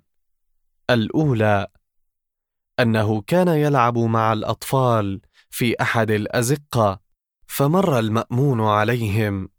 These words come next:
وسأله أسئلة أجاب عنها جميعا. هامش: أورد الشيخ البهائي هذه القصة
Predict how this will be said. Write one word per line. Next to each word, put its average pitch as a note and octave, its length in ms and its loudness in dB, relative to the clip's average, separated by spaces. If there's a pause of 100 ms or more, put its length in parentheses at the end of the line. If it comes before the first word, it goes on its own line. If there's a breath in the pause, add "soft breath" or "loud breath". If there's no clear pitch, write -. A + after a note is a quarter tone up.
(380)
وسأله A2 840 0
أسئلة A#2 880 -2 (320)
أجاب A2+ 400 2
عنها A2 560 2
جميعا. G2+ 680 0 (1200)
هامش: B2 720 0 (640 soft breath)
أورد A2 360 2
الشيخ E3 460 -2
البهائي A2 760 0
هذه G#2 560 0
القصة G#2 720 -2